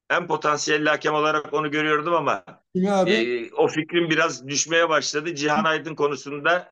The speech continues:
Speaker 1: e, bir iki maçın daha bu performansla götürürse
Speaker 2: Evet.
Speaker 1: onu en yukarılara koyacağım.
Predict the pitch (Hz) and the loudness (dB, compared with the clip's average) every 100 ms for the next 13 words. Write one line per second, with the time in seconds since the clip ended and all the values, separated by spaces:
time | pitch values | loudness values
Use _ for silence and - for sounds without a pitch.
0 | _ 120 123 127 131 131 131 123 87 87 | _ -16 -12 -4 0 0 -2 -6 -12 -18
1 | - _ - _ 127 147 175 180 185 175 | -20 _ -20 _ -6 0 0 2 0 0
2 | 160 151 151 143 143 185 185 147 139 135 | -2 0 0 0 2 0 2 2 2 2
3 | 135 143 139 135 - 147 123 101 _ 110 | 0 0 0 -2 -2 -4 -4 _ _ 0
4 | 131 135 160 202 - 147 170 - _ _ | 0 2 -4 -4 0 2 0 -4 _ _
5 | _ _ 110 104 113 - _ _ _ 139 | _ _ -12 -10 -12 -20 _ _ _ 0
6 | 147 165 - - 160 156 143 131 131 139 | 2 0 -2 -2 -2 0 0 2 2 2
7 | 123 117 101 90 | 0 0 0 -2